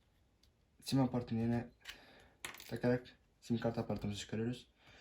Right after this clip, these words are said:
Altta sokette, soket girişinde gördüğünüz gibi iki tane cıvata var. Bu cıvataları sökmeniz gerekiyor. Bende cıvatalar olmadığı için,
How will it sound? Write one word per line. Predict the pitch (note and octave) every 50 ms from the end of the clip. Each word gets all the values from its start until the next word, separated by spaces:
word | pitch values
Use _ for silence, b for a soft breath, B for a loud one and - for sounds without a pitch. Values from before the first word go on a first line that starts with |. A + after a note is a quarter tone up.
| B B B B
Altta | B - B2 - - - C#3+ C#3
sokette, | - - - B2 - B2 A#2+ - C3+ B2+ B2 B2+ - - - -
soket | - A#2+ - B2+ -
girişinde | B2 G#2+ G2+ - - A2+ A#2+ B2 B2 - -
gördüğünüz | A2 A2 A2 A2 A2
gibi | A#2
iki | A#2 - -
tane | - A#2 G#2+
cıvata | A2+ A2+ A2+ A2+ - G2+
var. | G2+ G#2+ - - -
Bu | A2+
cıvataları | A2+ A#2 A2+ A2+ A2+ A2 A2
sökmeniz | - A2+ - A2 A2 G#2+ G2+
gerekiyor. | G2+ F2+ F2+ F2 - A2+ A#2+ B2 - b b b b b b b b b b b b b _ -
Bende | A#2 A#2+ B2+ C3 C3 A#2+
cıvatalar | C3 B2+ B2+ B2 B2 B2 B2+
olmadığı | C3 B2+ A#2+ A2 G2+ G2+
için, | G2 - - - B2 B2+